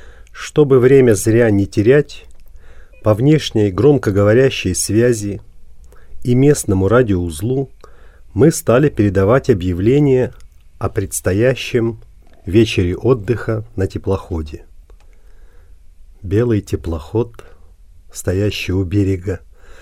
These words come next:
блистающий множеством огней, льющаяся с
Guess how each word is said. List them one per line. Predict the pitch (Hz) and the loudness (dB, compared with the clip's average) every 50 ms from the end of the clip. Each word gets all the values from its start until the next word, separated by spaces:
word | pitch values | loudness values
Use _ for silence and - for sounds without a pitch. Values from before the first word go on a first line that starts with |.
| - - - - - - - | -20 -20 -20 -20 -20 -18 -10
блистающий | - 90 104 113 110 110 - - 127 123 120 113 107 - - - 110 | -4 -2 0 0 0 0 0 0 2 2 2 2 0 -2 -4 -2 0
множеством | 104 107 113 123 117 104 104 - - - 101 95 95 92 92 | 0 2 2 2 2 0 -2 -4 -4 -2 -2 0 0 0 -2
огней, | 87 82 90 95 113 127 131 117 98 - - - - - - - - - - - - - - - - - - - - - | -2 -2 0 0 0 0 0 -2 -4 -6 -10 -18 -20 -20 -20 -20 -20 -20 -20 -20 -20 -20 -20 -20 -20 -20 -20 -20 -10 -6
льющаяся | 107 101 101 107 117 135 143 139 107 - - - 107 98 92 92 - - - 90 | -2 0 0 2 2 2 0 -2 -2 -4 -6 -4 -4 -4 -4 -4 -6 -8 -10 -10
с | - - - - | -8 -10 -12 -12